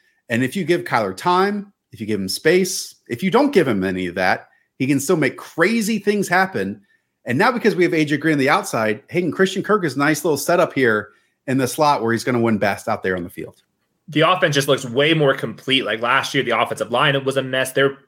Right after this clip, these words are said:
Speaker 2: using their receivers in ways that they weren't designed to be used, like Larry Fitzgerald as, like, a frickin' yards after the catch guy, and then C-, Christian Kirk as the downfield threat. Like, that's not how you get the job done. So I'm totally with you. Kyler Murray was the number one fantasy quarterback of all time through ten weeks before he injured his shoulder,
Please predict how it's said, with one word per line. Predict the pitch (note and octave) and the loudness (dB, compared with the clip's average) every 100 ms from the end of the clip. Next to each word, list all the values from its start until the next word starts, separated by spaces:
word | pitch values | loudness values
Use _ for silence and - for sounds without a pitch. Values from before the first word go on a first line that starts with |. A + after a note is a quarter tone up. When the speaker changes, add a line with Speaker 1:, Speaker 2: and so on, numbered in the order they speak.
| C3+ | -6
Speaker 2:
using | C3 D3+ D#3 | -2 0 0
their | C3+ | 0
receivers | A#2+ - B2 C#3 D3 | -2 -2 0 2 0
in | B2 A2 | 0 2
ways | A2+ B2 | 2 4
that | B2 | 2
they | A#2 | 0
weren't | A2 A#2 A#2 | 0 0 0
designed | - A2 A2 A2 B2 - - - _ | -2 -2 0 0 -2 -6 -14 -20 _
to | - | 0
be | C#3+ | 2
used, | A#2 G#2 A2 C#3 | 2 0 0 2
like | C3+ A#2 | 2 2
Larry | B2+ C3+ | 2 2
Fitzgerald | C3+ A2 - A2+ B2 B2+ | 2 0 0 2 4 2
as, | A#2 | 2
like, | A2 A2+ | 2 2
a | G#2 G2 - - _ - | 0 -2 -10 -20 _ -4
frickin' | B2 B2 G#2+ G#2+ | 0 0 -2 -6
yards | A#2 B2 B2+ C3 | -2 0 2 0
after | C3 B2+ | 0 0
the | G#2 | -2
catch | - C3+ - | -2 -2 0
guy, | - C#3+ D#3 | 0 0 2
and | D3+ B2 | 0 0
then | A2+ A2 | -2 -2
C-, | - - | -8 -6
Christian | - D3 C3+ A#2 | -4 -2 -2 -2
Kirk | C3+ C#3 | -2 0
as | B2+ A2+ | 0 0
the | A2+ | -2
downfield | A#2 B2+ B2+ B2+ | 0 0 0 0
threat. | D3 B2+ | 2 0
Like, | A#2+ | 2
that's | F3+ E3+ | 0 0
not | A2+ | 0
how | A2+ | 0
you | A2+ A2+ | 0 -4
get | A#2 A2+ - _ _ _ - | -2 -4 -4 _ _ _ -8
the | A2+ | -2
job | A#2+ A2 A2 | 2 2 2
done. | G#2 G#2+ | 0 0
So | B2+ | 0
I'm | B2+ C3+ D#3+ | 2 0 0
totally | F3 F3 | 0 2
with | C#3+ D3 | 2 2
you. | D#3 D3 | 0 0
Kyler | D#3+ D#3+ | 0 0
Murray | C#3 C3+ D3+ F3 - _ _ | 2 2 2 0 -4 _ _
was | B2+ A#2+ | -2 0
the | B2 | -2
number | B2+ D3 C#3+ | 0 2 2
one | C#3 C#3 | 2 0
fantasy | C#3+ C3+ C#3+ | 0 -2 -2
quarterback | C3+ - B2+ | -2 0 0
of | B2+ B2 | 2 2
all | B2 | 0
time | - A#2+ C#3+ | 0 0 0
through | C3+ A2+ | -2 -4
ten | B2+ B2 | -4 -2
weeks | C3 | -4
before | - C3 B2 | -4 0 2
he | |
injured | A#2 A#2 | 2 -2
his | G#2+ | -2
shoulder, | D3+ D3+ D#3+ D3 | -2 2 2 0